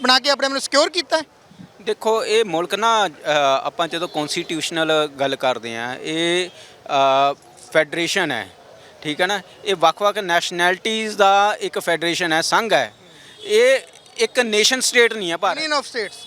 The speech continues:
Speaker 2: ਹਾਂ, Union of State ਹੈ। ਤਾਂ ਇਹਦੇ ਆਪਣੀ ਹਰੇਕ ਖਿੱਤੇ ਦੀ ਡਾਇਵਰਸਿਟੀ ਹੈ, ਹਰੇਕ ਖਿੱਤੇ ਦੀ ਇੱਕ ਲਿੰਗੁਅਲ ਪਛਾਣ ਹੈ, ਉਹਦੀ ਆਪਣੀ ਇੱਕ ਆਇਡੈਂਟੀਟੀ ਹੈ, ਇੱਕ
Speaker 1: ਸੱਭਿਆਚਾਰ ਵੀ ਆਪਣਾ।
Speaker 2: ਉਹਦਾ ਵੱਖਰਾ ਸੱਭਿਆਚਾਰ ਹੈ।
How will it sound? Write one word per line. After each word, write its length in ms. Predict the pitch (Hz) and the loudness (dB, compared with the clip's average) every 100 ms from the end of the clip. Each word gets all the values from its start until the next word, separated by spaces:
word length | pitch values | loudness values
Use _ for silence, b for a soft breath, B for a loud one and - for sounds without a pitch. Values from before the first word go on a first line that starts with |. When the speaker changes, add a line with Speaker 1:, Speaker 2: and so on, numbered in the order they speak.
| - - 170 | -20 -16 -12
Speaker 2:
ਹਾਂ, 120 | 190 | -12
Union 480 | 165 226 285 269 254 | -8 -2 2 2 2
of 60 | |
State 340 | - - 196 190 | 0 0 2 2
ਹੈ। 200 | 135 135 B B - | 0 -4 B B -4
ਤਾਂ 160 | 240 262 | 0 2
ਇਹਦੇ 380 | 277 294 294 277 | 4 4 2 0
ਆਪਣੀ 500 | - 220 - 254 269 | 0 0 0 -6 -2
ਹਰੇਕ 300 | 247 233 277 | 2 4 2
ਖਿੱਤੇ 280 | - 240 240 | -2 -4 -2
ਦੀ 140 | 240 | -2
ਡਾਇਵਰਸਿਟੀ 680 | 247 180 170 175 - 226 226 | 2 2 2 -2 -2 -4 2
ਹੈ, 300 | 214 214 220 - 160 - 165 | 4 4 0 -8 -16 -14 -6
ਹਰੇਕ 300 | 190 240 254 - | 0 2 0 -2
ਖਿੱਤੇ 280 | 220 226 214 | -6 -2 -2
ਦੀ 120 | 226 | -2
ਇੱਕ 140 | 214 | -2
ਲਿੰਗੁਅਲ 560 | 208 175 185 180 220 220 220 220 - | -4 -4 -2 2 2 4 2 2 0
ਪਛਾਣ 500 | 202 185 180 185 190 | 0 2 2 2 2
ਹੈ, 220 | 180 196 B B B - | 0 0 B B B -4
ਉਹਦੀ 280 | 220 254 285 | 0 0 2
ਆਪਣੀ 380 | 254 220 247 254 | 2 2 -4 -4
ਇੱਕ 140 | 247 | -4
ਆਇਡੈਂਟੀਟੀ 720 | 262 226 214 202 202 196 185 | -2 2 2 0 -2 -6 -4
ਹੈ, 180 | 156 143 196 | -2 -4 -6
ਇੱਕ 100 | 196 | -8
Speaker 1:
ਸੱਭਿਆਚਾਰ 360 | 254 240 220 | -6 0 0
ਵੀ 120 | 190 | 0
ਆਪਣਾ। 200 | 185 - | -8 -10
Speaker 2:
ਉਹਦਾ 180 | 233 269 | -4 -2
ਵੱਖਰਾ 420 | 247 214 226 240 | 0 0 2 2
ਸੱਭਿਆਚਾਰ 600 | 247 202 247 240 196 170 | 2 2 2 4 4 2
ਹੈ। 100 | 139 | 0